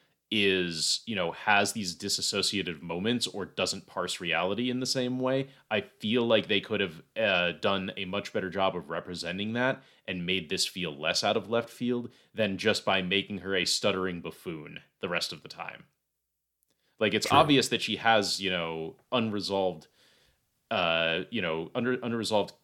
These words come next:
Speaker 1: uh, conflicts and the feelings about her mother and other things from, like, little snippets that we see and how she, you know, her, she, she reacts emo-, very emotionally to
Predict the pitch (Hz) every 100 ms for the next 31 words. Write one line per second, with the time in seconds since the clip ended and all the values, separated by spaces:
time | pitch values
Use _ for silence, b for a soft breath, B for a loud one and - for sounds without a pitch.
0 | 110 98 87 110 104 107 90 - - -
1 | 95 87 87 82 82 76 - _ 107 113
2 | 104 95 87 90 90 87 82 101 98 92
3 | 92 87 87 85 82 - 101 98 101 92
4 | 92 87 87 - b b b b _ 120
5 | 92 87 82 82 - - 92 95 101 90
6 | - 101 92 - 85 87 - 107 87 92
7 | 90 95 85 85 104 82 - 107 - -
8 | 123 - - 127 135 160 175 - - b
9 | b b b b _ 127 110 117 131 -
10 | 110 127 143 117 104 101 104 101 95 92
11 | 95 - 101 92 92 90